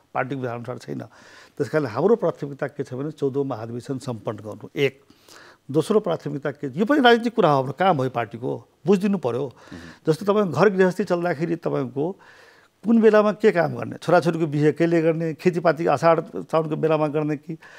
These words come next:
Speaker 1: अथवा अरू घरमा निर्माणको काम कहिले गर्ने, त्यो सबैको आफ्नो एउटा अब असार महिना खेत रोपाइको काम हुन्छ, त्यो बेलामा किसानले भन्नु, "उसलाई घर बनाऊ" भनेर घर तपाईँले किन,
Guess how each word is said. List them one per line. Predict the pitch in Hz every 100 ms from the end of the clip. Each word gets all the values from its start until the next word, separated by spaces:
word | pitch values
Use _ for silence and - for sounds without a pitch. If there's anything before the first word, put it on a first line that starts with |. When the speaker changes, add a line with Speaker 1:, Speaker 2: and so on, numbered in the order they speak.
| - -
Speaker 1:
अथवा | 151 165
अरू | 170 185
घरमा | 151 131 170 160
निर्माणको | 156 156 170 170 151
काम | 156 139
कहिले | 123 175 170
गर्ने, | 156 151 147
त्यो | - - - -
सबैको | - 202 214 214
आफ्नो | - 143 165 147 196 - - _ _ -
एउटा | 185 202
अब | 185 - - 151 156 - _
असार | 151 190 196
महिना | 185 185 190 180 180 160 - 185 -
खेत | 190 180
रोपाइको | 165 180 180
काम | 165 165 151
हुन्छ, | 160 147
त्यो | 214 160 - _ _ 185
बेलामा | 190 185 180
किसानले | 180 175 180 180
भन्नु, | 156 156
"उसलाई | 175 170
घर | 165 156
बनाऊ" | 190 185 185
भनेर | 151 156 170
घर | 143
तपाईँले | 185 185 190
किन, | 180 190